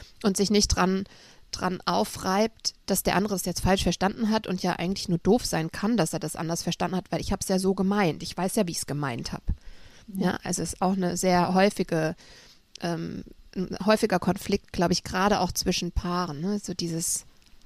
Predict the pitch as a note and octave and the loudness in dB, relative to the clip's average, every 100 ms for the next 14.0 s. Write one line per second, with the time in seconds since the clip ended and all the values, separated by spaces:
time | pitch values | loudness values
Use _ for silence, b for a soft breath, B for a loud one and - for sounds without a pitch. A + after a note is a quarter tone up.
0 | - - - F3+ - F3 - - - F#3 | -18 -4 0 2 2 0 -4 -10 -4 -2
1 | F#3+ - F3+ F3+ F3 - F3 F3+ B3 C#4 | 0 -2 0 0 0 -2 0 4 4 2
2 | - - - F#3+ - - - - - - | -4 -14 -6 -6 -4 -8 -8 -12 -6 -2
3 | F#3 - - - - - - G3+ - F#3 | -2 -4 -10 -10 -10 -14 -6 -4 0 0
4 | G3 F3+ D#3+ - B3+ C#4 - B3+ B3+ C4 | 2 2 0 0 0 -2 2 2 4 2
5 | C4 - - - E3+ F#3 F#3 - E3+ A3+ | -2 -6 -8 -2 2 2 2 -2 0 0
6 | C4 - A#3+ B3 B3 B3 A#3 A#3+ A#3+ - | 0 2 4 4 4 2 2 2 0 -6
7 | b b b b b b b b - - | b b b b b b b b -20 -20
8 | - - - G#3+ G#3 G3+ G3+ B B B | -20 -20 2 6 8 8 4 B B B
9 | G3+ A3+ G#3+ F#3+ F#3 G3 A3 A3 G#3+ G3 | 4 4 4 2 4 8 8 6 4 4
10 | G3 F#3 A3 A3 - F#3+ F#3 - - - | 4 4 6 4 4 2 2 -2 -18 -20
11 | - F3+ - A#3 A3+ G#3+ G3+ - - _ | -16 -6 8 12 12 10 6 0 -12 _
12 | - _ G#3 G3+ G#3+ A#3 A#3 - G3 G3 | -20 _ 0 6 6 8 8 6 6 6
13 | A3 A3+ G3 - A3 B3 - A#3 B3 | 8 8 6 6 12 12 12 8 8